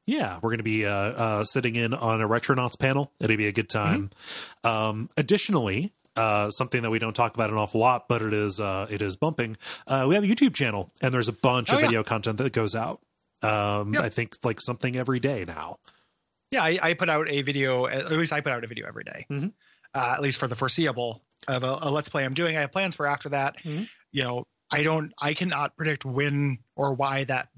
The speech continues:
Speaker 2: sounds good to me versus when it, it didn't for, like, four years,
Speaker 1: <laughs>
Speaker 2: but I'm enjoying it now.
Speaker 1: It's fun. I
Speaker 2: Uh,
Speaker 1: just, I'm, I'm happy you caught the bug. I like doing it.
Speaker 2: Yeah. Yeah.
Speaker 1: Yeah.
Speaker 2: Fun stuff. So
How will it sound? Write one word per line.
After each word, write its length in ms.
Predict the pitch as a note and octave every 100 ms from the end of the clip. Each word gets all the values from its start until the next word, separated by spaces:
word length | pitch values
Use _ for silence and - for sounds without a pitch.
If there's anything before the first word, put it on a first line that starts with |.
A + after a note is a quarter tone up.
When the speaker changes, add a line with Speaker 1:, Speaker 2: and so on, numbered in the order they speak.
| -
Speaker 2:
sounds 240 | D3 C#3 B2+
good 140 | C#3
to 80 | D3
me 240 | D#3 D#3
versus 360 | C#3+ B2+ B2+ A#2
when 140 | B2+
it, 100 | B2 B2+
it 160 | A#2
didn't 300 | C3+ C#3 D3
for, 140 | - C3
like, 160 | B2+
four 220 | - C#3+
years, 420 | C3 C#3 F#3 - -
Speaker 1:
<laughs> 80 | C#3
Speaker 2:
but 300 | G#3 F#3+ F#3+ -
I'm 160 | C#3+
enjoying 400 | C#3 - C#3+ C3+
it 120 | C3 B2
now. 220 | A#2 C3+ - - - E3+
Speaker 1:
It's 100 | -
fun. 240 | C4+ C#4 -
I 140 | C#3+ C#3
Speaker 2:
Uh, 80 | B2
Speaker 1:
just, 140 | A#2+
I'm, 220 | A#2+ A#2
I'm 100 | A#2
happy 220 | A#2+ B2
you 80 | B2+
caught 180 | B2 B2+
the 80 | A2+
bug. 240 | D3 G#2
I 60 | G2+
like 160 | A2 G#2
doing 200 | C3 F#2
it. 60 | - - _ -
Speaker 2:
Yeah. 60 | F3+ _ _ _
Yeah. 80 | C4+
Speaker 1:
Yeah. 60 | C3 - _ _ -
Speaker 2:
Fun 100 | D#3+
stuff. 220 | C#3+ A#2
So 220 | - D3